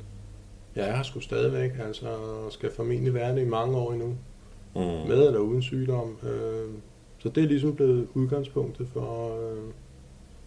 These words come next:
Speaker 1: for det hele. Men jeg er stadig ked af det. Det bliver jeg formentlig ved med at være. Øh, det, det er jo ikke noget, man sådan kan leve ude på en eller anden måde. Det, det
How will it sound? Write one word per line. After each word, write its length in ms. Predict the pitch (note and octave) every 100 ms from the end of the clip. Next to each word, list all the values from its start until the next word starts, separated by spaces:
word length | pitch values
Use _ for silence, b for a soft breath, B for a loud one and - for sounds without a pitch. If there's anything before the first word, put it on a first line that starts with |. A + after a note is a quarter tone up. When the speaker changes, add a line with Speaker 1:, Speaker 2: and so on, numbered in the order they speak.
| - - - - - - -
Speaker 1:
for 140 | A#2
det 100 | A#2
hele. 320 | A2+ A#2+ C3 C3+ - - - - - -
Men 160 | G#2
jeg 60 | F#2+
er 40 |
stadig 320 | F#2 - - C3
ked 220 | A#2+ A2+
af 140 | G#2+
det. 100 | A2+ - -
Det 100 | A2+
bliver 180 | - C3
jeg 80 | -
formentlig 440 | G2+ G2 G2 G2
ved 100 | G2+
med 140 | A#2+
at 80 | A#2
være. 220 | F#2 A2 - - - A#2+
Øh, 520 | A2 G#2+ A2 G#2+ G#2+ G#2 - -
det, 300 | A2+ A2+ A2
det 80 | A2+ A2
er 60 |
jo 60 | A2+
ikke 120 | C3
noget, 140 | B2+ B2+
man 140 | B2+
sådan 180 | B2+ B2
kan 120 | B2+
leve 160 | A#2+ A2+
ude 220 | A2+ B2+
på 100 | B2+
en 60 | B2
eller 220 | A#2 A2+
anden 140 | A2+ A#2
måde. 180 | A2+ A2+
Det, 0 | A#2+ A2+
det 100 | A2+